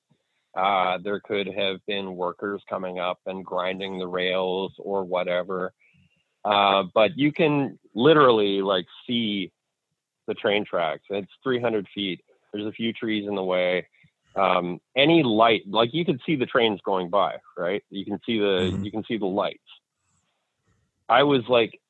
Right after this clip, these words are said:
Speaker 1: I was looking, like, when those grinding noises were happening, I could not see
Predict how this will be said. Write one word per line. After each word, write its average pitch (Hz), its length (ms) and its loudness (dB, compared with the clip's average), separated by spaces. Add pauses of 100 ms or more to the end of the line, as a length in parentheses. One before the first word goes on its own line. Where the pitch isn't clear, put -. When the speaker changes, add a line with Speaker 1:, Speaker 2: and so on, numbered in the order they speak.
(280)
Speaker 1:
I - 140 -6
was 131 220 0
looking, 104 560 -2
like, 85 180 -6
when 110 160 0
those 101 160 0
grinding 135 500 4
noises 143 360 0
were 143 100 0
happening, 139 380 2 (360)
I 120 140 -4
could 131 160 0
not 107 360 2 (120)
see - 160 -12